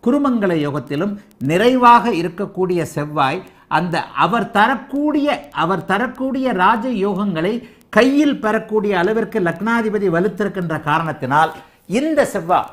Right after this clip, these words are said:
மறுபடியும் ஒரு point இக்க நான் வச்சேன் பாருங்க, தரக்கூடிய யோகங்களை பெறக்கூடிய அளவிற்கு லக்னாதிபதி வலுத்திருக்கின்ற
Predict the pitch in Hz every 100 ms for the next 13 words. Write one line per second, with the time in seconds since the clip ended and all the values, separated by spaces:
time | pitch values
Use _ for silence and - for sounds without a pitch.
0 | - 156 226 254 202 175 220 220 202 202
1 | 220 190 180 185 165 147 117 - _ _
2 | - 175 226 262 262 285 294 277 196 190
3 | 214 220 190 170 254 - - 175 233 262
4 | - 277 262 214 165 196 214 220 294 208
5 | 185 - 320 311 294 277 311 240 277 330
6 | 302 277 269 208